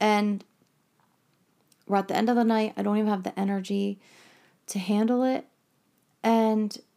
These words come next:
he goes, "Okay, fine." And he goes, "I resent you for this, this, and this, and this."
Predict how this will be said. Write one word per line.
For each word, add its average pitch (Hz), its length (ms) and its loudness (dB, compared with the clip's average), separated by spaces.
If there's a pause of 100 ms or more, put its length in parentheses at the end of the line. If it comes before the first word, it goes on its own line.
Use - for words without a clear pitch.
(500)
he 233 220 0
goes, 214 420 0
"Okay, 208 400 0
fine." 202 440 -4 (1500)
And 190 240 0
he 185 180 -4
goes, 185 520 -2 (140)
"I 190 140 0
resent 190 460 -2
you 185 220 -2
for 190 180 -8
this, 214 500 -2 (340)
this, 208 540 -2 (320)
and 190 180 0
this, 185 440 -4 (180)
and 175 160 -6
this." - 460 -12